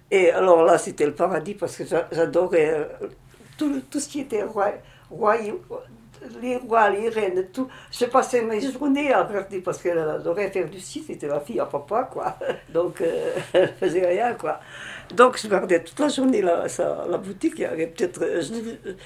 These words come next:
je, j'avais peut-être deux personnes qui venaient acheter le journal. Pendant ce temps, je bouquinais tout, tout, tout. Et ça m'a pas changé. Je, je,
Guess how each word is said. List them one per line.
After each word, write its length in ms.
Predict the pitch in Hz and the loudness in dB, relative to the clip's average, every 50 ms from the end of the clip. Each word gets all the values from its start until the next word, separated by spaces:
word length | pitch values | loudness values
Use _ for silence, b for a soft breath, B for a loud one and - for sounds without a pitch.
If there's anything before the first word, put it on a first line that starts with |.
| B B B | B B B
je, 160 | - - 240 - 415 - | 0 2 2 2 2 2
j'avais 260 | 156 214 208 175 180 | 0 0 2 2 2
peut-être 260 | 180 - 180 175 156 | 2 2 0 0 0
deux 160 | 156 233 240 | -2 -6 0
personnes 380 | 240 240 226 - - - 233 - | 2 2 2 2 2 0 -2 -2
qui 140 | - 247 247 | -2 -4 -4
venaient 200 | - 202 202 180 | 0 2 4 4
acheter 380 | 180 160 - - - 190 180 | 4 4 0 -2 -2 -2 -2
le 100 | 170 214 | -2 -2
journal. 340 | 208 226 247 247 320 339 339 339 B B B B | -4 -4 -2 0 0 0 0 -4 B B B B
Pendant 300 | B 214 - 320 311 285 | B -2 0 2 0 0
ce 80 | - - | 0 -2
temps, 140 | 339 240 | -2 -2
je 140 | 196 - 214 | -2 -2 -6
bouquinais 720 | 202 190 190 247 262 - - 285 294 269 254 226 - - - | -10 -6 -4 -4 -4 0 2 2 4 6 6 4 4 2 -2
tout, 180 | - 269 247 220 - - | -2 -2 -2 -4 -6 -14
tout, 120 | - 220 | -16 -16
tout. 200 | - - - 196 - B B B B | -16 -14 -16 -16 -16 B B B B
Et 100 | 131 - | -2 -2
ça 180 | - - - | 0 0 0
m'a 120 | 156 151 139 | 0 0 0
pas 220 | - 302 285 247 | 2 4 4 4
changé. 560 | - - 208 180 180 269 320 330 294 202 - - B B B B B | 4 2 -2 -2 -2 -2 -2 0 0 0 -2 -2 B B B B B
Je, 220 | - 220 202 220 | 2 4 4 4
je, 340 | 202 190 233 196 - - | 4 4 2 2 4 2